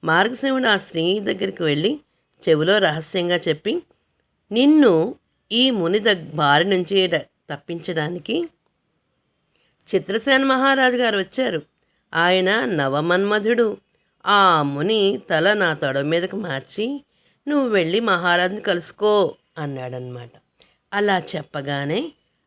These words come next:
ఆ స్త్రీ సంతోషంతోని ఎంతో ఆనందమైపోయిందనమాట. "ఏమిటి, నా జీవితము ఈ ముని దగ్గర ఉండాలా?" అనుకుంది.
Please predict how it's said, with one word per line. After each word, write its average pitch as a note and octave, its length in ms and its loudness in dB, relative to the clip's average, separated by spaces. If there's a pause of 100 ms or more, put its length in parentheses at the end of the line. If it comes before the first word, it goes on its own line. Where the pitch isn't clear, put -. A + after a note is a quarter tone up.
ఆ E3+ 140 -8
స్త్రీ E3 340 -4
సంతోషంతోని G#3+ 1040 -2
ఎంతో G#3+ 580 0
ఆనందమైపోయిందనమాట. G#3 1040 -2 (720)
"ఏమిటి, D#3 540 -4
నా G#3 120 0
జీవితము G3 720 -4 (300)
ఈ D3+ 80 -4
ముని D3 220 -2
దగ్గర F#3 280 -2
ఉండాలా?" G3 320 2
అనుకుంది. G3+ 540 -4